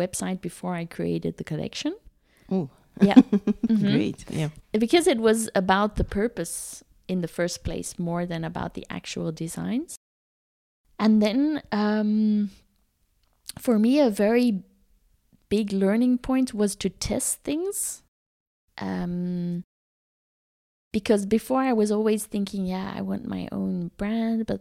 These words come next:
Speaker 1: like, what? And then what is it gonna be? Which product?" And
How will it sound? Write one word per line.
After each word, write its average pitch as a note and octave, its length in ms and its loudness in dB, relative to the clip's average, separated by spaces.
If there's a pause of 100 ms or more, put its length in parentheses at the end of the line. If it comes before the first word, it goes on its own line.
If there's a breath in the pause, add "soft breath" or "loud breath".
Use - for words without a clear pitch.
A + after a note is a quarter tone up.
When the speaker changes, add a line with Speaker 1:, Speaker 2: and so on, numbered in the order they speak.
(120)
Speaker 1:
like, F#3 240 -8
what? G#3+ 520 -4
And G3 140 -6
then F#3 160 -6
what F#3+ 140 -4
is G3+ 120 -10
it G3 80 -8
gonna F3+ 320 -8
be? G#3 100 -6
Which G3 300 -6 (200)
product?" A3 540 -4
And F#3+ 320 -8